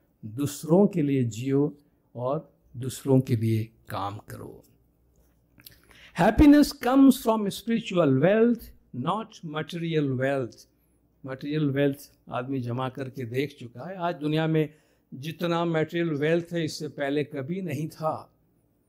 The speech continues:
फिर भी यूनाइटेड नेशंस के एक रिपोर्ट के मुताबिक लास्ट ईयर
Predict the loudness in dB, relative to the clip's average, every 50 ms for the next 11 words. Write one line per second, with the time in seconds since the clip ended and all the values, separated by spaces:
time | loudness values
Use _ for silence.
0 | _ _ _ _ _ _ -10 -6 -6 -4 -2 0 0 0 2 0 0 0 0 0
1 | 0 0 0 -2 -4 -4 -6 -6 -6 -6 -6 -6 -6 -6 -4 -6 -8 -8 -8 -10
2 | -12 -8 -6 -4 -2 0 0 0 2 4 4 4 4 2 -2 -4 -2 -2 -2 -4
3 | -4 -4 -4 -4 -6 -8 -8 -6 -4 -4 -4 -4 -6 -10 -12 -8 -4 -4 -4 -4
4 | -6